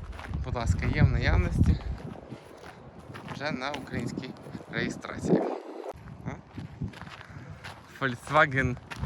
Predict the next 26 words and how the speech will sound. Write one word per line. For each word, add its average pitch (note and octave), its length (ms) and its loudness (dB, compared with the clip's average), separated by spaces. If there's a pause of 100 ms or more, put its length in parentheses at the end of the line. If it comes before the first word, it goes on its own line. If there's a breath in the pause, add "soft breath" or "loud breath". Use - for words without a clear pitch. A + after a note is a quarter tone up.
Golf B2+ 340 2 (100)
п'ять, B2 380 -2
п'ять C#3 260 2
п'ятсот A#2+ 360 -4
третього A#2+ 440 0
року, - 260 0
один - 180 -2
чотири - 280 -6
бензин, A#2 300 -8
механіка, C3 420 2
двісті - 260 -10
двадцять - 240 -6
шість A#2+ 220 -4
пробігу. F#3+ 500 2 (920 loud breath)
Ціна D3 220 4
п'ять E3+ 260 4
п'ятсот - 260 2
п'ятдесят F3+ 380 0 (180)
і D3+ 80 -4
присутній C3 440 -2
торг. C#3+ 240 -4 (1700 loud breath)
Автомобіль C#3 340 -2
має B2+ 160 2
чотири B2 240 -2
склопідіймачі, A#2 760 -4
кондиціонер B2+ 680 -2